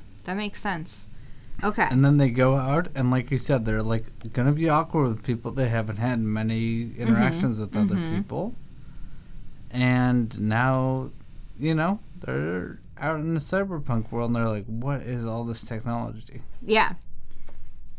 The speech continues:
Speaker 1: Okay, so then we've got to, like, say what their, like, archetype is. And here are some examples that they have listed. Oblivious horse girl.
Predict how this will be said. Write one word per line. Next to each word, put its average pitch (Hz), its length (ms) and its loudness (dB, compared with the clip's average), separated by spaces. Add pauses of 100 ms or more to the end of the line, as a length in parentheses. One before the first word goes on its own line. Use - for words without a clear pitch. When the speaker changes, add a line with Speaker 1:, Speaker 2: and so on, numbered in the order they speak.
(400)
Speaker 1:
Okay, 208 220 2
so - 160 2
then 214 320 4
we've 285 240 4
got 208 320 6
to, 208 340 0
like, 180 500 -2 (1160)
say - 260 0
what 185 220 -2
their, 170 140 0
like, 151 260 -6
archetype 226 640 0
is. 220 540 0 (1200)
And 190 160 -2
here 214 180 0
are 226 60 0
some 226 200 -2
examples 185 540 -4
that 196 120 -4
they 202 100 0
have 202 240 -4
listed. 202 480 -4 (840)
Oblivious 269 640 2
horse 254 380 0
girl. 156 420 -4